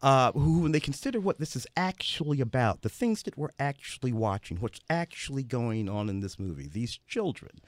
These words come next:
set to killing each other for these reasons conceived and, you know, and, and, and whatever they are.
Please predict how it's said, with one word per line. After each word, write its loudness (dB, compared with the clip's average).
set -2
to 0
killing 0
each -4
other -8
for -4
these -4
reasons -4
conceived -6
and, -6
you -4
know, -4
and, -6
and, -6
and -2
whatever -4
they -4
are. -10